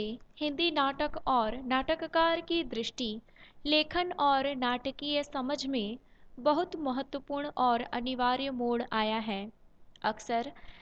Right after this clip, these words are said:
सहयोग, सह अस्तित्व, सामंजस्य,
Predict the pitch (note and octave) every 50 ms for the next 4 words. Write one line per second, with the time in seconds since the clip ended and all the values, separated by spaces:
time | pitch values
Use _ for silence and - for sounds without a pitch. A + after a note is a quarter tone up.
0 | - - - - - D#4+ D#4 C#4+ D4+ D4 D#4 D#4 D#4+ D#4+ D#4+ - - - - _
1 | - - - - - - - - - - D#4+ D#4+ E4 E4+ - - B3+ - - -
2 | - C#4 B3+ B3 - - A#3 A3+ A#3+ - - - - - - - - B3 A#3+ A#3
3 | A#3+ C4 B3+ B3 - C#4 C4 A#3+ - - - A3 A3 A3+